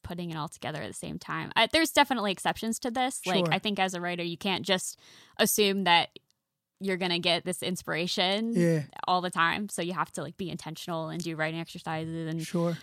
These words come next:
Speaker 1: practice your instrument and try new chords and all of that. But for the songs that just kinda happen, it's at the same time.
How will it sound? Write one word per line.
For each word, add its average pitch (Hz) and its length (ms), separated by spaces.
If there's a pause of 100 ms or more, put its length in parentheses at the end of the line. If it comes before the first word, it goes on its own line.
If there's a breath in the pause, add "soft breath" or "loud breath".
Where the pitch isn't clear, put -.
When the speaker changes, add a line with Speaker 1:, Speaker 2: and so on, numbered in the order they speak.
Speaker 1:
practice 214 380
your 208 100
instrument 180 720
and 160 320 (280)
try 180 280
new 185 160
chords 165 540
and 160 100
all 143 140
of 170 100
that. - 240 (100)
But 139 280 (320)
for 202 120
the 190 120
songs 185 420
that 156 300 (560)
just - 180
kinda 170 240
happen, 165 500
it's - 480
at - 140
the - 60
same - 240
time. - 380